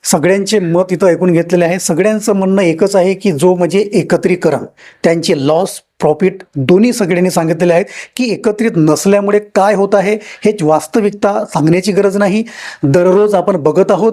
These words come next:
की काय परिस्थिती आणि काय चित्र हे निर्माण होत आहेत. सोबत आपण बघितले आहेत की आपल्यापेक्षा जे जुने लोक आहेत, असं म्हणायला काही हरकत नाही की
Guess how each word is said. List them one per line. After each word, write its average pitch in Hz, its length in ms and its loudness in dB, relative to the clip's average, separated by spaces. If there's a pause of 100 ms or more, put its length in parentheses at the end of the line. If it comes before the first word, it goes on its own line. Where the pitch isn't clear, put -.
(100)
की 214 80 2 (180)
काय 185 200 2
परिस्थिती 185 520 0
आणि 180 140 0 (100)
काय 175 140 0
चित्र 160 340 0 (340)
हे 175 100 0
निर्माण 151 400 2 (360)
होत 175 160 2
आहेत. 160 220 0 (240)
सोबत 208 360 -2
आपण 226 220 2
बघितले 208 360 0
आहेत 226 240 0
की 247 80 0
आपल्यापेक्षा 202 540 -2
जे 196 120 0
जुने 165 360 0
लोक 190 220 -2
आहेत, 180 240 0 (840)
असं 208 220 0
म्हणायला 202 280 0
काही 196 160 -2
हरकत 165 380 -2
नाही 175 220 -2 (480)
की 220 320 0